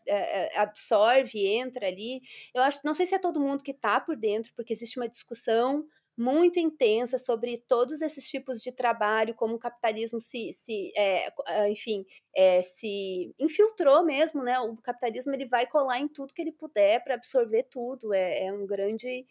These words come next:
saco de bosta. <laughs> E daí a questão com a, com a astrologia moderna realmente é que a astrologia, assim como a modernidade, os produtos da modernidade são todos distorcidos de um jeito muito bancário pra vender almanaque de astrologia, pra conseguir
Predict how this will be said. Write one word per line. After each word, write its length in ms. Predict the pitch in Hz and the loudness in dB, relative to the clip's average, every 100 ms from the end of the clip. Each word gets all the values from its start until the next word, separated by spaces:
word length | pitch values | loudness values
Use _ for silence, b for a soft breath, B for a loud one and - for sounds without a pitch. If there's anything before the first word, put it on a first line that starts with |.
| b b | b b
saco 380 | - 220 214 247 | -2 -2 0 -2
de 120 | 247 | -2
bosta. 460 | 220 196 214 - - 220 _ | 2 2 0 -2 -6 -6 _
<laughs> 840 | 339 - 302 508 480 440 - 659 - | -6 -2 -2 4 4 4 0 -6 -2
E 320 | 269 262 262 - | 0 0 -2 4
daí 160 | 254 349 | 4 6
a 80 | 415 | 4
questão 280 | 349 320 294 | 2 0 0
com 60 | |
a, 60 | 285 | 0
com 80 | - | -2
a 20 | |
astrologia 500 | 247 - 233 226 233 | -6 -2 0 2 2
moderna 500 | 226 208 190 196 285 | 0 0 2 2 2
realmente 480 | 285 262 277 277 - | 0 -2 -2 -4 0
é 80 | 285 | 0
que 100 | 302 | 2
a 40 | 359 | 0
astrologia, 540 | 370 330 381 330 262 | 0 0 2 2 -2
assim 160 | 302 254 | -2 2
como 140 | 254 | 2
a 60 | 262 | 2
modernidade, 920 | 269 254 233 294 247 214 226 285 349 - _ _ | 6 6 6 4 4 4 2 2 -2 -4 _ _
os 140 | 247 - | -10 4
produtos 680 | 277 269 277 285 370 339 | 8 8 8 4 4 2
da 140 | 269 262 | 8 8
modernidade 1040 | 269 247 233 240 277 269 233 240 226 320 370 B | 8 6 6 4 4 4 6 2 2 -4 -4 B
são 240 | - 440 453 | 0 2 6
todos 380 | 403 277 302 277 | 6 6 2 -4
distorcidos 840 | 302 330 349 359 - 262 240 285 | -4 0 0 0 -2 -2 -2 -4
de 80 | 247 | -2
um 80 | 240 | 0
jeito 240 | 240 226 | 2 0
muito 180 | 226 220 | -2 -2
bancário 680 | 208 247 294 320 226 226 277 | 0 0 2 2 4 4 2
pra 140 | 247 208 | 2 2
vender 300 | 214 214 202 | 2 2 2
almanaque 520 | 208 226 202 190 185 | 2 0 -2 -6 -8
de 100 | 208 | -10
astrologia, 840 | - 220 226 320 320 277 254 320 | -6 -2 2 2 0 -6 2 4
pra 180 | 311 233 | 4 2
conseguir 680 | 208 202 - 190 208 214 202 | 0 -4 -6 -12 -8 -6 -8